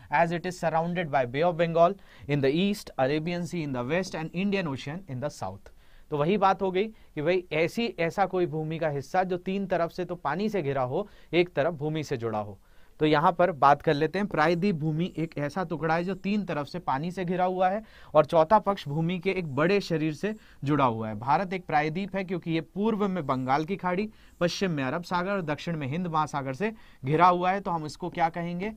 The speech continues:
प्रायद्वीप कहेंगे। तो हमारे प्रायद्वीप में बताया जाता है कि ये जो पार्ट है, ये क्या है? एक प्लेट्यू पार्ट है।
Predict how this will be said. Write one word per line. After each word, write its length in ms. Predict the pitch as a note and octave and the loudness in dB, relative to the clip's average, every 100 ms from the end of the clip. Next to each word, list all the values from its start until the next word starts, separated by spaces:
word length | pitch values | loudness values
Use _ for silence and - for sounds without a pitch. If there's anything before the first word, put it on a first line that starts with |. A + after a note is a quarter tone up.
| - | -12
प्रायद्वीप 760 | - - D3+ C#3+ C#3+ B2+ D3+ - | -18 -10 -2 0 -2 -4 -6 -6
कहेंगे। 500 | B2+ A#2+ G#2+ G#2 G#2 - - - - - - - - - - D3 | -8 -6 -8 -10 -14 -20 -20 -20 -20 -20 -20 -20 -20 -20 -16 -14
तो 60 | |
हमारे 360 | D#3+ D#3 F3 G3+ | -8 -2 -2 -2
प्रायद्वीप 640 | - E3+ G3 F3+ G#3 G#3 | 0 2 2 0 -2 -4
में 260 | F#3+ F#3+ G#3 - - | -4 -4 -6 -10 -8
बताया 300 | C#3 D#3 F3+ | -2 -2 0
जाता 280 | D#3+ C#3+ | -2 -2
है 160 | D3+ E3+ | -4 -4
कि 140 | E3+ | -8
ये 240 | E3+ F3 F#3+ | -6 -2 -2
जो 100 | G3+ | -2
पार्ट 360 | F3+ D3+ D#3 | 0 0 0
है, 220 | C3+ C#3+ G3 - - - | -2 -4 -6 -14 -20 -6
ये 160 | D3 F#3 | -4 -2
क्या 180 | F#3+ | -2
है? 200 | F3+ G3+ | -2 -4
एक 200 | G#3+ F3 | -8 -12
प्लेट्यू 540 | - - D#3+ E3+ G3+ F#3 | -10 -6 -2 -2 -4 -6
पार्ट 340 | - A2 F#2+ | -4 -6 -8
है। 80 | G#2+ | -14